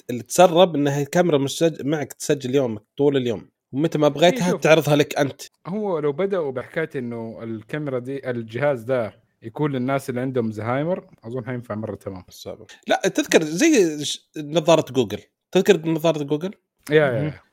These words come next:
Speaker 1: أول ما
Speaker 2: بالضبط.
Speaker 1: نزلت المحلات قفلوا لأن، آه، منعوا دخوله. خ-،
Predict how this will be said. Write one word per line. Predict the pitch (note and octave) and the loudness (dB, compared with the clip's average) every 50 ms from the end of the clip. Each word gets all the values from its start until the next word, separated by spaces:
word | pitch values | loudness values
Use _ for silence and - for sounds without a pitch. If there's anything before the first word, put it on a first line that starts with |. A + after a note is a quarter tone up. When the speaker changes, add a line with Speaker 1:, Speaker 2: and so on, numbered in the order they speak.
| _ _ - | _ _ 2
Speaker 1:
أول | G3 G#3+ A3 G3 | 6 6 6 6
ما | G3 F#3+ | 6 4
Speaker 2:
بالضبط. | F#3+ F#3+ F#3 - | 4 2 0 0
Speaker 1:
نزلت | B3 A#3 - _ _ _ - D#3+ D3+ | -2 -4 -4 _ _ _ -10 -6 -2
المحلات | D#3 D#3+ D#3+ - A#3 A#3 - - - | -2 -2 0 2 0 0 2 2 0
قفلوا | G#3+ - - A#2+ G#2+ G#2+ | 0 0 0 -4 -4 -2
لأن، | A#2 D3 D#3 D#3 | 0 0 0 0
آه، | D3+ D#3 E3 E3+ D#3 D3+ D#3 - - - | -2 -2 -2 -2 -2 -2 -4 -6 -8 -8
منعوا | D3 E3 F#3 G#3+ G3+ D#3 C3+ C#3 | -4 0 0 0 2 2 0 -2
دخوله. | C#3 D3+ - - C#3+ A2+ G#2+ A2+ B2+ | -2 -4 -4 -2 -2 -2 -2 -4 -4
خ-، | B2+ - - | -6 -8 -8